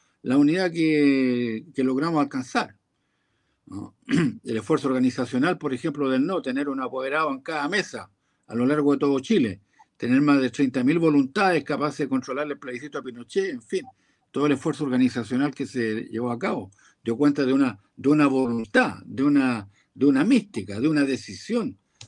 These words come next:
de poder derrotar al, a la dictadura y de recuperar la libertad y la democracia. Bueno, ahora yo creo que no nos podemos dejar aplastar por los ultraconservadores.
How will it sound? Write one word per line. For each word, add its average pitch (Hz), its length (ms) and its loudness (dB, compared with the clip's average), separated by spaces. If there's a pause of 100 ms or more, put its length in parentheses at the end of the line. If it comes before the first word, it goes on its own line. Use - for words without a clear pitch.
de 117 160 -4
poder 139 320 2
derrotar 135 460 2
al, 117 480 0 (960)
a - 80 -4
la 226 100 4
dictadura 175 600 2 (580)
y 120 80 0
de 117 120 4
recuperar 120 440 2
la 143 140 4
libertad 123 380 2
y 143 40 2
la 135 100 2
democracia. 123 600 -2 (560)
Bueno, 180 220 2
ahora 208 260 6
yo 190 160 4
creo 190 160 4
que 185 100 2
no 180 120 0
nos 180 100 0
podemos 170 420 2
dejar 170 400 0 (800)
aplastar 135 640 -2
por 165 200 -2
los 135 180 2
ultraconservadores. 127 920 -4